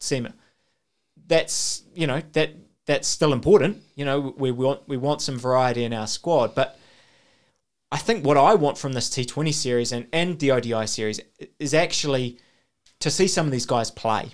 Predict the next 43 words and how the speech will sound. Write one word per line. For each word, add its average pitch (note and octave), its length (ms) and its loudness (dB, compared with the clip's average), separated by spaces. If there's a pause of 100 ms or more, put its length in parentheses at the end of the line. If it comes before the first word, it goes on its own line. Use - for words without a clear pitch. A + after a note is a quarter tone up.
(100)
because C3+ 320 0
we've C#3+ 120 2
seen F3+ 240 0
in E3 80 0
the D3+ 80 0
Pakistan C#3+ 540 -2
series D#3+ 520 -2 (600)
how B2+ 640 0 (300)
we C#3 100 -6
played D3+ 240 2
Henry C#3+ 200 2
Shipley D#3 300 0
in D3 80 2
the C3 80 -2
first D#3 300 2
game. A#3+ 260 2 (960)
He, D3 520 4 (100)
you E3+ 80 2
know, C#3+ 100 4
wasn't D#3+ 400 2
really D3+ 240 4
the C3 80 2
conditions C#3+ 480 -2
for C#3 100 2
him. F#3 160 4
I D3 100 4
don't, C#3+ 120 0
I D3 60 0
don't D3+ 140 0
think B2+ 120 -2
he C3 120 2
did B2+ 160 2
a A#2 40 2
huge B2 240 -2
amount B2 260 -2
wrong. D3+ 260 4
Obviously A#2+ 260 -2
got B2+ 260 0
a B2 80 -14
good C3+ 260 0
nut C3 240 -2
first C3+ 280 0
ball C#3+ 340 4